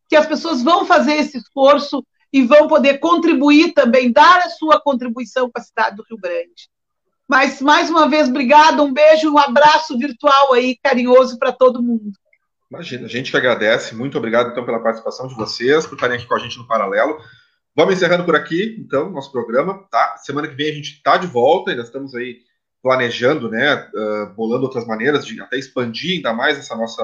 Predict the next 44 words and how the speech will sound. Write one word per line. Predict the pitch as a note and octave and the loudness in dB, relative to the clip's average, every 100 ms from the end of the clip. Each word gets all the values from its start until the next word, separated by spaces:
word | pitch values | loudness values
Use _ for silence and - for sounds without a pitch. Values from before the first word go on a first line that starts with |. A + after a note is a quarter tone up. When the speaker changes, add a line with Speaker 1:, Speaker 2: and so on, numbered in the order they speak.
| G#2 G2+ F#2+ _ _ _ _ _ | -4 -6 -10 _ _ _ _ _
Speaker 2:
essa | A#2+ | -6
nossa | A#2+ | -4
participação | B2 A#2 - A2 A2 B2+ | -2 -2 0 -2 0 0
online | A2+ A#2+ B2 | 2 2 0
aqui | A#2+ | -6
do | A2+ | -4
Paralelo. | A2+ G2+ G#2 C#3+ C3+ - - | -2 0 2 2 0 -6 -18
Talvez | G#2+ A#2+ | -14 -14
a | |
gente | A#2+ - | -14 -18
consiga | A2 C3+ A2+ | -20 -14 -16
vir | A#2 A2+ | -16 -20
com | |
algumas | A2+ A2+ | -14 -14
novidades | A2+ A2 A2 G#2+ | -14 -4 -4 -2
aí | G#2+ | -8
pela | G#2+ G#2 | -8 -10
frente, | - A2+ - | -10 -14 -16
mas | - | -20
por | - | -18
enquanto | A#2 C3 C3+ C#3+ - - - - | -8 -4 -4 -6 -12 -20 -12 -6
a | B2 | -4
gente | C3+ | -4
se | C#3+ | -8
encontra | C3 D3+ D#3+ | -2 0 0
semana | D#3 D3 C#3+ | 0 0 0
que | C3 | -2
vem | C#3 | -2
de | C3 | -2
novo | A#2 C3 F3 - _ | 2 2 0 -6 _
e | C#3+ F3 A3 - - | -6 -4 -6 -12 -12
o | |
canal | - D3+ D#3 | -4 0 0
tá | D#3+ | -2
sempre | F3 F3 | -4 -2
aberto, | B2+ B2 D3+ - | 2 2 0 -6
com | C#3 | -8
certeza | C#3 B2 C3+ | -6 -4 -4
o | - | -2
Paralelo | A#2+ A2+ B2 | 0 2 2
é | |
um | B2 | -2
espaço | - A#2 - | -2 -4 -2
pra | B2 A2+ | 0 0